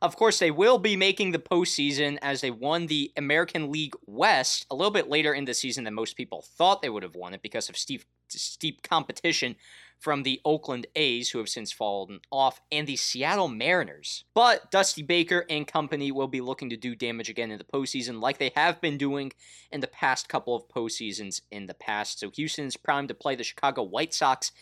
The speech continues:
in the A L D S. And, well, you're gonna have to wait to tune in to see what my prediction of what that's going to be later on in the show. Now, one more National League East team to round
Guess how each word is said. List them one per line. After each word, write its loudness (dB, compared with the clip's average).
in -2
the -2
A 2
L 6
D -2
S. 4
And, -2
well, 0
you're -6
gonna 2
have 0
to -2
wait 0
to -8
tune -6
in -4
to -8
see -2
what -4
my 2
prediction -6
of -6
what -4
that's 0
going -8
to -12
be -8
later -2
on -4
in -12
the -8
show. 0
Now, 2
one 4
more 4
National 2
League 0
East 0
team 0
to -4
round 2